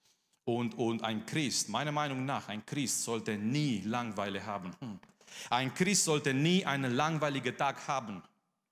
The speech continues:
Wenn wir Christen sind und wir ertappen uns, dass wir sagen, „Heute war ein absoluter langweiliger Tag, etwas ist nicht in Ordnung.“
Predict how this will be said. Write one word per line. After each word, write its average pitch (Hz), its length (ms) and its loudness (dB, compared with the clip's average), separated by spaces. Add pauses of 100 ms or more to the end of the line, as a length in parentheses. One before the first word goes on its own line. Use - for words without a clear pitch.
(340)
Wenn 170 280 2
wir 190 120 2
Christen 175 420 0
sind 175 340 0
und 139 100 -2
wir 143 120 0
ertappen 160 440 0
uns, 147 100 -2
dass 143 220 -2
wir 127 60 -4
sagen, 143 320 0
„Heute 156 340 -2
war 139 160 2
ein 127 140 -4
absoluter 135 580 -4
langweiliger 127 580 -4
Tag, 131 300 -2
etwas 135 300 -6
ist 107 100 -6
nicht 120 220 -8
in 113 120 -6
Ordnung.“ 104 300 -6